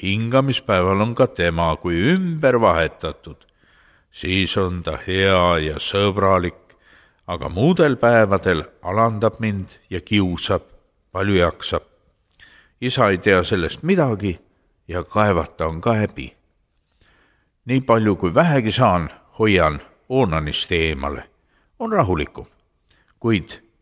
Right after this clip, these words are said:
ikka puutume kokku. Elame ju ühes kodus. Täna rääkis isa kuningas Saalomonist, kus oli ikka mehel elu, tuhat naist,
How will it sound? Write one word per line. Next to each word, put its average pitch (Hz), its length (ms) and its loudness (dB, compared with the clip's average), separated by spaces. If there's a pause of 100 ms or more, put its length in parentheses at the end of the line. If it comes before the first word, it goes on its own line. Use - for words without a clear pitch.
(100)
ikka 139 300 -2
puutume 98 580 -2
kokku. - 540 -4 (540)
Elame 90 580 0 (280)
ju 95 200 0
ühes 82 320 -4
kodus. 67 560 -10 (1160)
Täna 180 280 4
rääkis 98 440 2
isa 143 300 2
kuningas 107 520 -2
Saalomonist, 85 880 -2 (360)
kus - 380 -10
oli 107 400 4
ikka 78 280 -8
mehel 80 520 0
elu, 104 340 4 (600)
tuhat 107 840 2
naist, 107 560 0